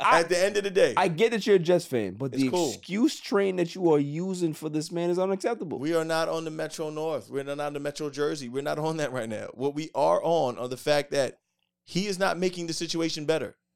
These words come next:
Speaker 2: The offensive line is draga, bro.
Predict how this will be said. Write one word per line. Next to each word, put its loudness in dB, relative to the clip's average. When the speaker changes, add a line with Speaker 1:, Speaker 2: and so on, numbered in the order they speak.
Speaker 2:
The 6
offensive 2
line 2
is -6
draga, 4
bro. 2